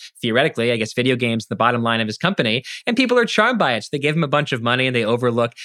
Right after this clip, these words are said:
the financial statements. It, it's, it, it, it's, it's, it's gonna be an incredible story, an incredible miniseries. This episode is brought to you by Canva.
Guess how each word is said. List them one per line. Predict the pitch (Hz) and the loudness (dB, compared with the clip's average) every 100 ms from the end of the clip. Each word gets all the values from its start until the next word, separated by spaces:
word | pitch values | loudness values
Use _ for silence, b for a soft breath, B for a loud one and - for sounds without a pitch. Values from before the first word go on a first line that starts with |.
| B B | B B
the | 135 | 2
financial | 139 131 131 131 | 4 2 0 0
statements. | 131 110 107 | 0 0 -2
It, | 190 180 | 0 0
it's, | 196 170 B B | 0 -2 B B
it, | 208 214 | 0 0
it, | 226 - | -2 0
it's, | 175 - | -2 0
it's, | 208 185 | -2 0
it's | 214 196 | 2 2
gonna | 202 220 | 2 2
be | 190 | 4
an | 165 | 2
incredible | 147 156 139 | 2 2 2
story, | 127 143 135 | 2 2 2
an | 127 | 2
incredible | 123 135 123 | 0 0 2
miniseries. | 123 123 117 120 110 104 - - - - - - - - _ _ _ _ _ _ _ _ _ - | 0 0 0 0 0 -2 -6 -4 -4 -6 -10 -14 -20 -20 _ _ _ _ _ _ _ _ _ 4
This | 214 220 | 6 8
episode | 214 214 - 165 196 | 6 4 4 4 4
is | 147 | 0
brought | 117 143 185 208 | 0 2 2 0
to | 175 | -2
you | 147 175 185 | 0 2 2
by | 143 139 | 2 0
Canva. | - - 196 233 190 - | -2 -4 -2 0 -2 -4